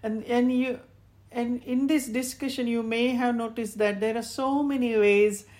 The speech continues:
to reach the goal, you know, and it's, it's so amazing to have that.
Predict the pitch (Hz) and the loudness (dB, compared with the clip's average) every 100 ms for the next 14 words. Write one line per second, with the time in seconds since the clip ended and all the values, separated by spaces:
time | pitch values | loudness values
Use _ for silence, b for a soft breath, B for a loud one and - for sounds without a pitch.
0 | B B B - 240 214 226 247 262 247 | B B B -4 -2 0 0 0 0 -4
1 | - - - 202 214 208 233 269 185 151 | -8 -14 -12 0 0 4 4 4 2 2
2 | 196 190 180 175 - 196 190 190 185 214 | -2 0 0 -2 0 0 0 -2 -2 -2
3 | 208 - - - 214 208 269 277 262 233 | -4 -8 -12 -4 -4 -2 -4 -4 -4 -4
4 | 226 247 240 233 214 208 202 208 220 240 | -2 0 0 -2 -4 -4 -2 -2 -2 -2
5 | 202 185 - | -4 -4 -8